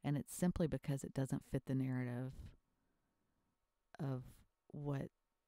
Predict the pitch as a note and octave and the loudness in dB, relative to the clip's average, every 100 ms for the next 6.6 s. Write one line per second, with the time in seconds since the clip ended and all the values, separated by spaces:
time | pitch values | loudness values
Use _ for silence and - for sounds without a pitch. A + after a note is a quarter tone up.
0 | _ _ _ _ _ _ _ _ _ _ | _ _ _ _ _ _ _ _ _ _
1 | _ _ _ - - _ - - E3 D3+ | _ _ _ -20 -20 _ -14 -4 0 0
2 | - C#3 C3+ C3 C3+ B2+ C3 C3 - B2+ | 0 0 0 0 2 2 2 -2 -4 -2
3 | C3+ C#3 C#3+ C#3+ - D3 C3+ C3+ C3 C3 | -2 0 2 2 0 2 4 4 2 0
4 | C3 B2+ B2+ C3 C3 C3 E3+ D#3 C#3 C3 | -2 -2 -2 -2 -2 0 2 2 0 -2
5 | C3 B2+ C3 _ - - _ _ _ _ | -2 -4 -6 _ -20 -20 _ _ _ _
6 | _ _ D3 C#3+ C#3 C3+ | _ _ 0 2 2 0